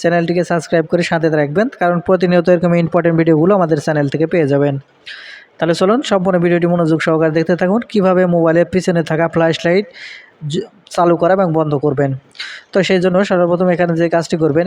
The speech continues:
এখান থেকে আপনাদের মোবাইলের যে সেটিংস আছে, আপনারা মোবাইলের সেটিংসটা ওপেন করে নেবেন। আপনারা মোবাইলের সেটিংস ওপেন করে নিলে এরকম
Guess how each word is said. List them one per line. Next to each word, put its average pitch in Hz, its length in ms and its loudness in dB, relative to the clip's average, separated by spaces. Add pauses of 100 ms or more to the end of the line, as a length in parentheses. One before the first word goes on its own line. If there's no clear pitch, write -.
এখান 170 240 -2
থেকে 180 140 0 (120)
আপনাদের 160 280 -2 (160)
মোবাইলের 160 400 2
যে 160 80 2 (120)
সেটিংস 165 260 -2 (100)
আছে, 214 160 -4 (160)
আপনারা 160 280 -2
মোবাইলের 156 320 2
সেটিংসটা 160 340 -2
ওপেন 139 220 -2
করে 143 180 2
নেবেন। 131 220 -2 (1200)
আপনারা 165 280 -2
মোবাইলের 175 300 2
সেটিংস 180 320 0
ওপেন 165 220 -2
করে 180 180 4
নিলে 160 200 0
এরকম 165 180 0